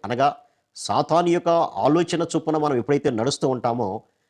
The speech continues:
అది మరణానికి దారితీస్తుందని వాక్యం సెలవిస్తుంది. ప్రభు అంటున్నాడు, "నేనే మార్గమును" అని అంటాడు. కాబట్టి మన యొక్క జీవితాలు నిత్యమైనటువంటి రాజ్యంలో స్థానాన్ని సంపాదించుకోవాలంటే,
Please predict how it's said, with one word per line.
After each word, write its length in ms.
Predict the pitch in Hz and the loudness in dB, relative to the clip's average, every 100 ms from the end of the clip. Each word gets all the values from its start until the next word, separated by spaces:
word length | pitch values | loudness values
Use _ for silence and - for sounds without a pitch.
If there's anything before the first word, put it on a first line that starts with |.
| _ | _
అది 160 | - 110 | -4 -2
మరణానికి 460 | 92 104 120 135 120 | -2 0 0 0 0
దారితీస్తుందని 640 | 110 110 110 - 107 104 | 0 0 -6 -6 -4 -2
వాక్యం 340 | 107 101 95 | -2 -2 -8
సెలవిస్తుంది. 480 | - 90 90 - 82 _ _ _ _ - | -8 -8 -10 -14 -18 _ _ _ _ -4
ప్రభు 200 | 110 135 | 0 2
అంటున్నాడు, 400 | 147 143 135 135 | 2 2 2 0
"నేనే 340 | 120 113 123 | 0 0 0
మార్గమును" 580 | 123 107 107 113 107 113 101 | 0 0 -2 -2 -2 -2 -4
అని 100 | 95 | -10
అంటాడు. 260 | 85 80 - _ _ _ _ | -12 -14 -16 _ _ _ _
కాబట్టి 220 | 170 185 | 0 2
మన 180 | 165 156 | 2 2
యొక్క 160 | 151 147 | 2 0
జీవితాలు 580 | 117 156 165 160 151 | 0 0 2 2 2
నిత్యమైనటువంటి 760 | 143 127 165 151 147 143 139 139 | 2 0 -2 -2 -4 -2 -2 0
రాజ్యంలో 600 | 110 117 107 131 127 - _ _ _ _ | 0 0 0 0 0 -2 _ _ _ _
స్థానాన్ని 540 | - - 101 135 143 139 | -16 -8 -2 0 2 0
సంపాదించుకోవాలంటే, 1200 | - 98 123 127 120 131 123 120 113 95 104 | -2 -2 -2 -2 -4 0 2 0 -2 -4 -6